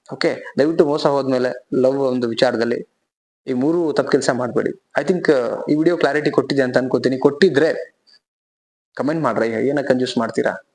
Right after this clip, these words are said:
ಎಲ್ಲ ಒಂದ್ ಕಡೆ ಲೇಡೀಸ್ ಅಷ್ಟೇ ಮಾಡ್ತಾರೆ, ಗಂಡ್ಮಕ್ಳು ಬಹಳ ಕಡಿಮೆ ಕಾಮೆಂಟ್ ಮಾಡೋದು, ಸಬ್ಸ್ಕ್ರೈಬ್ ಮಾಡೋದು.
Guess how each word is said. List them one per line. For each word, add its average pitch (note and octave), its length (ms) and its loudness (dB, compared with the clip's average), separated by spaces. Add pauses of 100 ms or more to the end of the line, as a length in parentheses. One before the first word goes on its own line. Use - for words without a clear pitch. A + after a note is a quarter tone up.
(320)
ಎಲ್ಲ C#3+ 100 -4
ಒಂದ್ D#3+ 180 -2
ಕಡೆ D#3 140 2
ಲೇಡೀಸ್ D3+ 300 0
ಅಷ್ಟೇ D#3 180 0
ಮಾಡ್ತಾರೆ, C#3 340 0
ಗಂಡ್ಮಕ್ಳು C3+ 360 0
ಬಹಳ B2 200 2
ಕಡಿಮೆ A#2+ 320 -2
ಕಾಮೆಂಟ್ B2 300 -2
ಮಾಡೋದು, A#2+ 260 -2
ಸಬ್ಸ್ಕ್ರೈಬ್ A#2 380 -2
ಮಾಡೋದು. A2 320 -2